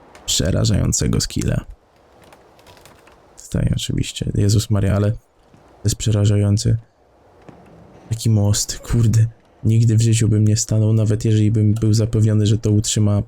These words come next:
dwa czołg. E, przepraszam, nie, nie będę przeklinał.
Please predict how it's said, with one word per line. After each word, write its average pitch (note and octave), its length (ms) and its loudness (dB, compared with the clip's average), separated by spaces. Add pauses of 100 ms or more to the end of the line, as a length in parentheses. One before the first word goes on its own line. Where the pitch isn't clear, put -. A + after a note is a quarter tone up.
(720)
dwa A2 260 -2 (840)
czołg. G2+ 380 -2 (840)
E, - 120 -2
przepraszam, A2 420 -2
nie, G#2 80 0 (300)
nie A2+ 160 0
będę G#2+ 220 2
przeklinał. A2+ 640 0